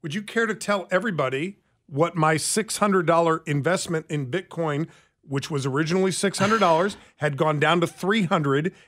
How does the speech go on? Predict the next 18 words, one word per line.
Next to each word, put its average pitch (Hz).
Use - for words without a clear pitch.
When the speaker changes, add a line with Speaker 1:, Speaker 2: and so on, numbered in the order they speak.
Speaker 1:
and 143
you 143
mocked 139
me. 208
Speaker 2:
Okay, 226
I 196
was 208
going 269
to 294
ask, 254
remind 208
me 285
what 254
it 254
had 233
gone 226
down 190
to. 165